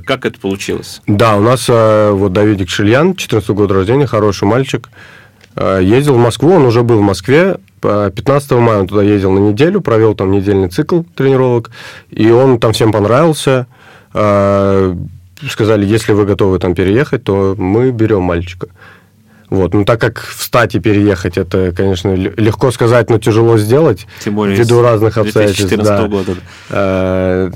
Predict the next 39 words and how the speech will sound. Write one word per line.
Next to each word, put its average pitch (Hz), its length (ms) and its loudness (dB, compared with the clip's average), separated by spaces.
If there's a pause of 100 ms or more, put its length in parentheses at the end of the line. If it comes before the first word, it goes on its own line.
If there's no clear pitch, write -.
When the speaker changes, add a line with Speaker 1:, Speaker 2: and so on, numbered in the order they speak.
Speaker 2:
то, 123 640 2 (120)
м, 113 180 0
сошлись - 340 -2
на 135 80 2
том, 160 180 2
что 113 260 0
щас 113 260 -2
у 113 40 2
них 110 180 2
будет 107 280 0
в 101 80 0
октябре, 107 400 0
по-моему, 98 460 0
турнир, 120 480 2
его 107 260 2
также 98 320 -2
пригласят. 98 600 -2 (580)
Вот. 95 340 0 (360)
Он 98 180 -2
поедет, 98 400 0
будет 98 240 -2
участвовать. 90 560 -4
И 127 640 0 (360)
уже 120 260 0
по 123 160 0
итогу 139 300 0
там 104 180 -2
родители 104 380 -2
будут 95 320 -2
решать, 117 380 -2
как 104 220 -4
они 95 160 0
будут 90 340 -4
оформлять 92 520 -4
вот - 140 -8
этот 90 260 -6
переезд 92 500 -2
туда 92 320 -2
ребёнка. 87 480 -6